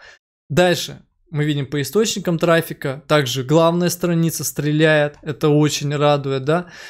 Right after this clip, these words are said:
И мы можем по взаимодействию удержания даже выше. Но тут не смотрите, здесь ещё статистика не собралась просто. Вот эта цифра, да, падение здесь.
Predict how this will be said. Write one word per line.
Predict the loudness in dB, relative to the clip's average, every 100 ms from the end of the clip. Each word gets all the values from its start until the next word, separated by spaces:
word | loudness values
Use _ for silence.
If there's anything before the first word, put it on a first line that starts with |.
| -12 0
И | 2 4 2 0 0
мы | 2 4
можем | 4 2 2
по | -2
взаимодействию | -2 0 2 2 2 2 -2 -8 -2
удержания | 0 2 0 0 0 0 0
даже | -4 -4 -4
выше. | -6 -6 -6 -6
Но | -2 -2
тут | -2 -2
не | -2
смотрите, | 0 0 0
здесь | -2 -4
ещё | -6
статистика | -6 -4 -4 -4 -6 -4
не | -2 0
собралась | 0 -2 -2 0 0 0
просто. | -2 0 0 0 0 -2 _ -20 _ _ _ -4
Вот | 0 2
эта | 2 0
цифра, | -2 -2 -2 0
да, | 0 0
падение | 0 2 2 2 0
здесь. | -2 0 0